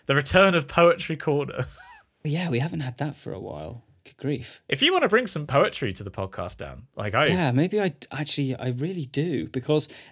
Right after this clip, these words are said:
Speaker 2: I'm inevitably now, what with being a worker and contributing to the economy,
Speaker 1: Hmm.
Speaker 2: my free time has sort of deteriorated quite significantly. So I'm not able to do as much singing as I was like.
Speaker 1: Hmm.
Speaker 2: However, I'm hopefully going to be doing some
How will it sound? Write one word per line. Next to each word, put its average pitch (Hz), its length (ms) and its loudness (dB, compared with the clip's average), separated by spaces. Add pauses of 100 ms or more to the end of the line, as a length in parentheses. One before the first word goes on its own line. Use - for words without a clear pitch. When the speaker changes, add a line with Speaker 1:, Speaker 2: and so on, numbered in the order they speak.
Speaker 2:
I'm 131 260 0
inevitably 123 600 0
now, 110 240 0
what 92 340 -10
with 107 260 -8
being 107 260 -8
a 107 40 -8
worker 110 480 -4
and 85 140 -8
contributing - 680 -10
to - 280 -8 (220)
the - 100 -6
economy, 101 560 -4 (120)
Speaker 1:
Hmm. 104 260 -8
Speaker 2:
my 104 320 -8
free 127 340 2
time 123 580 -2
has 110 220 -10
sort - 320 -10
of 101 100 -16
deteriorated 110 720 -4
quite 95 160 -8
significantly. 95 500 -10
So - 140 -6
I'm 117 140 -2
not 131 220 -2
able 120 280 -2
to - 80 -14
do 117 100 -4
as 104 140 -6
much - 180 -6
singing 113 300 -2
as 85 140 -8
I 82 80 -10
was 107 120 -12
like. 101 300 -10 (380)
Speaker 1:
Hmm. 170 260 -6
Speaker 2:
However, 127 260 -2
I'm 113 120 -2
hopefully 170 360 -2
going 117 140 -4
to 110 60 -6
be 110 80 -8
doing 110 260 -6
some 107 380 -10